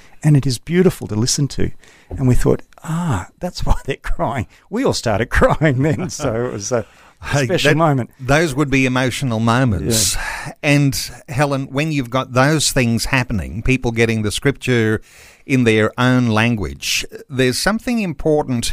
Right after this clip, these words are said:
Speaker 2: in this, because sometimes there's criticism of missionaries, uh,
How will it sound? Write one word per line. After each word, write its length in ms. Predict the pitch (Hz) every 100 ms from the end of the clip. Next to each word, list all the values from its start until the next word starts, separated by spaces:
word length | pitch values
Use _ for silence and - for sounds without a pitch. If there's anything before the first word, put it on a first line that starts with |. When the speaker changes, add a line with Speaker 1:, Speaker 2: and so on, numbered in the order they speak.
| -
Speaker 2:
in 280 | 143 147 143
this, 260 | 87 67 -
because 440 | 143 - 117 117
sometimes 680 | - 220 233 120 85 135 -
there's 220 | 127 113
criticism 680 | - - 233 - 117 95 107
of 140 | 107
missionaries, 680 | 143 190 135 73 65 - - - - _ _
uh, 100 | -